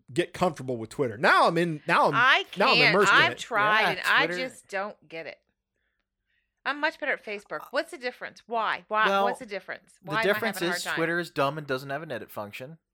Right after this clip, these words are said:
Speaker 2: Oh, I hate that.
Speaker 3: Yeah, if you say something dumb, all you can do is either delete it or live with it.
Speaker 2: <laughs>
Speaker 1: Right.
Speaker 2: Respond to one, "Duh."
Speaker 1: <laughs>
Speaker 3: And,
Speaker 1: Right.
Speaker 3: and then there, and there's a s-, there is a dedicated brigade of people on Twitter that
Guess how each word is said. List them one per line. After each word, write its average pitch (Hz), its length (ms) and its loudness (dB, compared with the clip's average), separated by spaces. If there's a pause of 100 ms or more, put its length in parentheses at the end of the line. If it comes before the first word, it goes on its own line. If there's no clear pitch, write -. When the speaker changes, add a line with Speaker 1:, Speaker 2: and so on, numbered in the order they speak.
(240)
Speaker 2:
Oh, 185 300 -12
I 165 120 -8
hate 165 260 -18
that. 151 260 -18
Speaker 3:
Yeah, 151 280 0
if 123 280 -10
you 147 80 -8
say 165 300 -6
something 156 360 -8
dumb, 147 280 -2
all 135 100 0
you 139 80 -6
can 139 140 -12
do 151 180 -6
is 131 180 -6 (240)
either 156 220 -6
delete 147 320 -4
it 220 100 -6
or 196 80 -2
live 185 280 -4
with 143 80 -4
it. 240 220 2
Speaker 2:
<laughs> 302 60 4
Speaker 1:
Right. - 220 4 (240)
Speaker 2:
Respond 254 380 2
to 269 40 -8
one, 196 200 -4 (160)
"Duh." 175 680 -2
Speaker 1:
<laughs> 214 120 0
Speaker 3:
And, 262 80 -6 (120)
Speaker 1:
Right. 196 160 6
Speaker 3:
and 160 220 2
then 165 140 0
there, 165 200 0
and 160 160 0
there's 160 220 -2
a 156 40 -6
s-, - 260 -10
there 175 200 0
is 151 140 -4
a 135 240 -4 (100)
dedicated 180 760 -4
brigade 147 480 -2
of 160 160 -8
people 151 420 -6
on 123 160 -2
Twitter 135 320 -6
that 127 240 -4